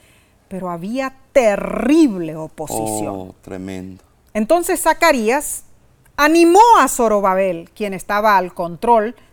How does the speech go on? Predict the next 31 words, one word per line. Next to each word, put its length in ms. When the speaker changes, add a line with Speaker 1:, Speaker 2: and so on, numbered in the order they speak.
Speaker 1:
de 200
ese 260
arduo 480
trabajo, 640
¿no? 280
Speaker 2:
Tremendo. 600
Speaker 1:
Ujú. 180
Speaker 2:
A 120
veces 260
no 120
se 120
habla 240
mucho 420
Speaker 1:
Ujú. 380
Speaker 2:
de 200
ese 260
templo, 400
el 120
templo 400
de 60
Zorobabel, 720
y, 220
y 80
lo 220
que 180
él 100
hizo. 460
Speaker 1:
Mm. 280
Speaker 2:
Él, 440
Nehemías, 760
Esdras, 640